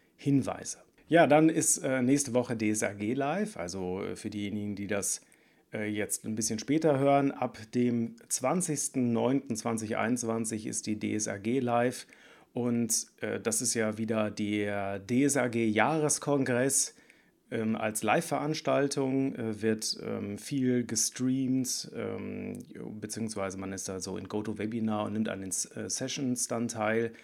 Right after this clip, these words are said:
Und, ähm, ich fand das letztes Jahr auch, ähm, vieles davon, äh, brauchbar und sehr informativ. Und, ähm, ich bin auf jeden Fall, äh, diesen Monat, ähm, oder diesmal auch wieder dabei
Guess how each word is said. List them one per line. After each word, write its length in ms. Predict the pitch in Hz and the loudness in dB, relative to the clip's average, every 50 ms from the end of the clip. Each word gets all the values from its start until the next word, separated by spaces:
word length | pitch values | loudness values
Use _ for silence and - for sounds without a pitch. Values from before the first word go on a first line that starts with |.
| - - - - - - - _ _ | -20 -20 -20 -20 -20 -20 -20 _ _
Und, 600 | - 127 123 120 123 120 120 117 117 110 - - | 0 2 2 4 4 4 4 2 2 0 0 0
ähm, 480 | 123 113 107 107 107 107 107 107 107 113 | 0 2 2 2 2 0 0 0 -2 -2
ich 100 | 110 - | -4 -2
fand 180 | - - 151 | 0 0 2
das 140 | 151 143 - | 2 0 0
letztes 380 | 123 135 135 - - 113 - - | 0 0 0 0 -2 -4 -2 0
Jahr 320 | 127 117 117 120 120 120 123 123 123 - _ _ _ - | 0 2 4 4 4 2 2 -2 -4 -6 _ _ _ -2
auch, 520 | - 120 143 170 180 165 - - - - 131 | 2 4 4 4 4 2 0 -6 -10 -8 -4
ähm, 480 | 139 131 127 127 120 123 123 120 120 - - 170 | -2 -2 0 0 0 0 0 0 -2 -6 -8 -10
vieles 300 | - - 160 156 147 143 | -6 -2 0 0 0 0
davon, 500 | - 143 135 - 139 135 131 127 127 - | 0 0 -2 0 0 0 2 2 2 0
äh, 140 | - 127 120 | 0 -4 -6
brauchbar 500 | 110 107 101 104 127 143 131 - 135 127 | -4 -2 0 2 2 2 0 0 -2 -2
und 120 | 123 113 110 | 0 -2 -2
sehr 160 | 113 110 - | -2 -2 -2
informativ. 760 | - 110 110 107 107 104 101 - 147 147 160 170 160 - - _ - - - - - - _ _ _ _ _ _ _ _ - | -4 -4 -2 -2 -2 -2 -2 -4 -6 -6 -6 -6 -6 -8 -14 _ -20 -20 -20 -20 -20 -20 _ _ _ _ _ _ _ _ 2
Und, 380 | - 135 135 135 127 - - 127 | 4 6 6 6 6 4 4 4
ähm, 440 | 123 120 120 120 120 120 120 - - | 4 6 6 6 4 4 2 0 -2
ich 140 | - - - | -6 -4 2
bin 120 | 147 135 | 4 4
auf 120 | 131 120 113 | 4 4 2
jeden 200 | 117 131 147 139 | 2 2 2 2
Fall, 320 | - 131 117 117 117 117 | 2 2 2 4 4 2
äh, 220 | 117 113 - 135 - - 127 117 - - | 2 0 -4 -8 -8 -10 -14 -18 -10 -4
diesen 380 | 147 139 131 120 113 123 120 | -2 0 0 0 2 2 2
Monat, 640 | 113 110 117 123 127 127 123 117 120 117 - - - - - | 2 2 2 2 2 4 4 2 2 0 -2 -6 -8 -8 -8
ähm, 300 | 107 107 107 104 104 107 | -6 -6 -6 -4 -4 -6
oder 180 | 104 98 98 | -4 -4 -6
diesmal 540 | 95 98 120 120 - - 117 107 107 107 - | -6 -4 -2 -2 -2 -2 0 -2 -2 -2 -2
auch 280 | - - 131 151 - 123 | 0 2 2 2 2 0
wieder 220 | 131 123 123 120 | -2 -2 0 0
dabei 560 | 113 120 113 104 110 107 110 117 123 123 117 | 2 0 0 2 2 2 4 2 2 0 -2